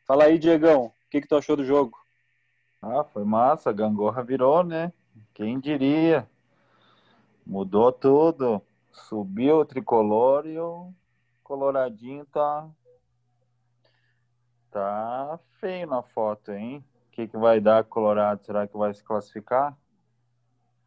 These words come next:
Speaker 2: Entregar esse jogo aí.
Speaker 1: <laughs> Negão?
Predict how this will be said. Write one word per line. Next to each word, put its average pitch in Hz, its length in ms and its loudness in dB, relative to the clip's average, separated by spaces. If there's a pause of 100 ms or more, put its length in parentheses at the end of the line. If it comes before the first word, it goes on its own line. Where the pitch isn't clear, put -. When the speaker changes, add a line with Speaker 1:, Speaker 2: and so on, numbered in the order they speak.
Speaker 2:
Entregar 107 560 0
esse 139 240 -6
jogo 156 360 -2
aí. 139 200 -8 (1120)
Speaker 1:
<laughs> 127 400 -10 (2750)
Negão? 131 500 4